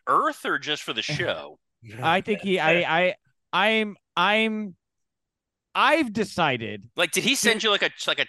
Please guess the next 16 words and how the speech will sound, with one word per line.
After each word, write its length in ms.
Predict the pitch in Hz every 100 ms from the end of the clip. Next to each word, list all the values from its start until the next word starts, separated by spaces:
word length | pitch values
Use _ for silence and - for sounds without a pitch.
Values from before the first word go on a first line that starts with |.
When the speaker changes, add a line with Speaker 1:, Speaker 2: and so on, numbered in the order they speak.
| -
Speaker 1:
like, 120 | 131
the 80 | -
Chavo 360 | - 131 131
Speaker 2:
<laughs> 0 |
Speaker 1:
Guerrero 460 | 123 110 110 120 127
text? 460 | 127 160 147 - 127
Like, 180 | 113 -
the 80 | 123
dog 380 | 101 120 127 127
is 120 | 120
in, 140 | 131
like, 160 | 123 120 -
Larry's 480 | 120 135 147 127
in 100 | 139
the 60 | 131
garage. 720 | 123 113 120 120 110 104 -